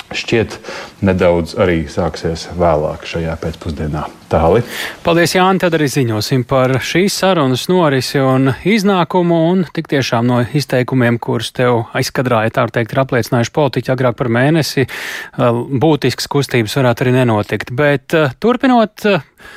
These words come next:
Speaker 2: Latvijas radio raidījumu pēcpusdienu, mēs, eh, pievēršamies, eh, Ukrainas un aizsardzības tematikai. Atbalsts Ukrainai un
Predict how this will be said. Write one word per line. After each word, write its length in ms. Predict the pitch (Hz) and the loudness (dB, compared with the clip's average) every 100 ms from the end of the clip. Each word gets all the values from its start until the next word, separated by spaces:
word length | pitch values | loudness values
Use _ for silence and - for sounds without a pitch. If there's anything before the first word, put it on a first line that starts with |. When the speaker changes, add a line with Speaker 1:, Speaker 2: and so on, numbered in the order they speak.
| - - _ | -20 -20 _
Speaker 2:
Latvijas 440 | 175 - 160 156 170 | -6 -4 -2 -2 0
radio 360 | 160 156 143 - _ _ | 2 2 2 -2 _ _
raidījumu 300 | 131 131 107 - | -2 -2 -2 0
pēcpusdienu, 640 | 220 - 196 156 175 165 | 0 0 0 2 2 2
mēs, 460 | 156 180 - - - | 2 0 -2 -4 0
eh, 180 | 151 135 - | 2 2 -2
pievēršamies, 840 | - 139 131 - 139 131 123 - - | -2 0 0 0 0 2 0 -2 -2
eh, 180 | 131 107 - _ _ _ - | 0 0 -6 _ _ _ -4
Ukrainas 580 | 170 190 170 151 131 - | -2 2 2 2 0 0
un 120 | 139 | 2
aizsardzības 600 | 143 143 117 107 117 110 - | 2 0 -4 -2 -4 -2 0
tematikai. 580 | 131 117 123 - 110 - - - - - | 0 2 0 0 0 -2 -10 -12 -8 -4
Atbalsts 400 | 160 147 139 - | 0 0 0 -2
Ukrainai 640 | 202 180 156 147 139 143 - | -2 2 2 4 2 0 0
un 400 | 139 135 131 131 | 2 2 2 2